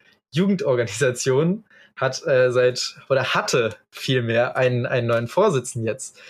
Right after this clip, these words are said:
Ähm, und es sind natürlich, klar, es ist jetzt kein, nicht die ähm, das, die gleiche Organisation an sich, aber es ist ja eine sehr, sehr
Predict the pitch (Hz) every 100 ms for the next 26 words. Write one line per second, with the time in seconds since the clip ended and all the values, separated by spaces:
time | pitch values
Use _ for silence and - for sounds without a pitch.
0 | - - - - 131 117 113 117 117 _
1 | - 117 113 113 202 139 127 139 120 127
2 | 123 120 120 - 135 123 - - 127 -
3 | 127 123 127 127 - 123 117 - - _
4 | _ _ _ _ 117 107 98 113 _ -
5 | 113 - _ - 120 117 127 127 120 120
6 | 117 117 110 131 117 104 160 185 127 120
7 | - 127 117 117 117 117 113 120 -